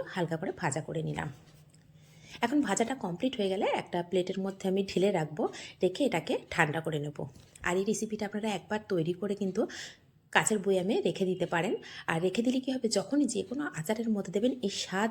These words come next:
একদম অসাধারণ হয়ে যাবে। খুব সুন্দর একটা রেসিপি সহজভাবেই তৈরি করে নিতে পারবেন, আর স্বাদ তো অসাধারণ হবে। আমি বারবার বলছি, খুব টেস্টি হয়। এই মশলাটা দিয়ে একবার দেখবেন।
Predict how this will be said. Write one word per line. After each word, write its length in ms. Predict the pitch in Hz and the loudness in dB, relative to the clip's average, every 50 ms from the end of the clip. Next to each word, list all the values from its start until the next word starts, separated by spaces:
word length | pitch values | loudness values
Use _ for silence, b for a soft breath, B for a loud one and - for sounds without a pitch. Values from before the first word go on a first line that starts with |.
| - - - - 185 | -2 -6 -10 -10 -10
একদম 260 | - - - 254 254 156 190 190 | -6 -2 -2 0 0 0 -2 -2
অসাধারণ 460 | 175 - - 208 208 247 247 233 220 170 147 | -4 0 0 0 0 2 2 2 2 2 2
হয়ে 140 | 170 165 156 165 | 0 0 2 0
যাবে। 140 | 170 - 175 - - | 0 -2 -4 -6 -4
খুব 120 | - 320 320 - | -6 -6 -6 -4
সুন্দর 260 | - 220 196 185 196 190 185 185 | -2 0 0 2 2 0 -2 -2
একটা 160 | - - 294 427 B B B B B B B 196 | -4 -4 -4 -4 B B B B B B B 4
রেসিপি 300 | 202 202 - 220 - 262 285 - | 4 4 4 -2 -4 -6 -6 -4
সহজভাবেই 460 | 214 180 175 220 220 - 220 - 294 349 - | -2 0 0 0 0 0 0 -2 0 2 4
তৈরি 160 | 196 170 185 175 | 4 4 2 2
করে 140 | 180 175 170 170 | 0 -2 -2 -2
নিতে 120 | 170 175 180 190 | -2 -4 -2 -4
পারবেন, 180 | 196 240 277 403 B B B B B | -2 -2 -2 -4 B B B B B
আর 60 | - - - | -10 -8 -4
স্বাদ 180 | - 214 220 220 - - - | 0 0 0 0 0 -2 -2
তো 60 | 381 415 320 - 190 | -2 0 0 0 -2
অসাধারণ 460 | - - - 170 160 190 202 214 202 170 160 | -2 0 -4 -2 0 2 2 2 2 2 0
হবে। 160 | 147 156 170 165 - 180 | 2 0 0 -2 -2 -2
আমি 120 | 190 196 196 208 | -2 -2 0 0
বারবার 220 | 185 185 185 196 175 180 | -2 0 0 -2 -2 -2
বলছি, 160 | 175 170 269 - - | -4 -6 -8 -12 -12
খুব 100 | - - - - - | -16 -16 -12 -4 0
টেস্টি 300 | - 156 - - - 190 160 | 2 2 0 0 -6 -4 -2
হয়। 140 | 160 165 - - - | -2 -2 -2 0 0
এই 60 | 226 226 214 180 | 2 2 2 0
মশলাটা 360 | 170 160 - - 180 180 190 185 | -2 -2 -2 -4 -2 -2 -4 -4
দিয়ে 140 | 185 180 180 160 160 | -4 -4 -4 -4 -4
একবার 180 | - - 151 147 - | -6 -8 -8 -8 -8
দেখবেন। 260 | 160 151 139 151 147 | -8 -6 -4 -4 -4